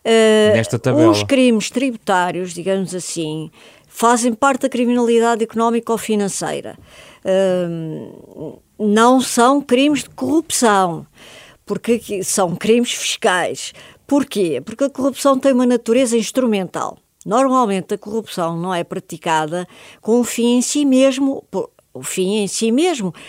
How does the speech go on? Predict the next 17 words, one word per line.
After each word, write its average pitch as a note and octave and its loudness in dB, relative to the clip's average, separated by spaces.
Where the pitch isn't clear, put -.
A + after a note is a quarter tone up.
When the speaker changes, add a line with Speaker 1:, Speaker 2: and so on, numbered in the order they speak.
Speaker 1:
é, G3+ 2
digamos E3+ -4
assim, G#3+ 0
a C#4 2
ganância G3+ 2
de G3 -4
quem G#3+ 4
a A#3 0
pratica, A#3 0
que - -16
quer D#3 -2
enriquecer A#3 0
à G3+ 2
custa C4 -2
dos F#3 -8
seus B3 -4
poderes G#3+ 0